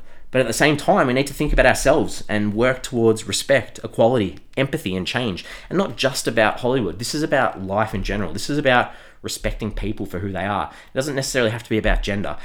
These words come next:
It can be about race. It can be about class. It can be about absolutely anything. But the events that we saw Norma Jean go through in this film, no one should have to go through. And I think that's the message of this film.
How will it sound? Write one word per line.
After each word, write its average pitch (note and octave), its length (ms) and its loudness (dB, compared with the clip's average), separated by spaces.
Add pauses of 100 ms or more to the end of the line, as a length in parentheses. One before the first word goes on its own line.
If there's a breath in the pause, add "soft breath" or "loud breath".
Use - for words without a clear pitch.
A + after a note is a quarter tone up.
(140 loud breath)
It G#2 60 -8
can A2+ 100 -2
be B2 100 2
about A#2 260 2
race. G2 300 0
It - 60 -8
can A#2 100 -2
be A2+ 100 2
about A2 220 0
class. F#2 360 -2
It - 40 -12
can A2 80 -2
be B2+ 100 2
about C#3+ 280 2
absolutely A#2+ 520 -4
anything. G#2 440 -2
But G2+ 260 -4 (400 loud breath)
the G#2 140 0
events B2+ 340 -2
that - 100 -2
we B2 80 0
saw G#2 540 0
Norma G#2 220 -2
Jean G2+ 260 -2
go F2+ 160 -2
through F#2 200 -4
in F2+ 120 -6
this F2 160 -8
film, F#2+ 380 -2 (200 soft breath)
no G2 200 -2
one F#2+ 120 -2
should F#2+ 140 -4
have F2+ 140 -6
to F#2 80 -8
go E2 160 -6
through. - 260 -12
And F2 100 -8
I E2 40 -8
think G2 180 -6
that's - 160 -6
the F#2 80 -6
message E2 300 2
of D2+ 80 -10
this - 100 -12
film. C#2+ 240 -10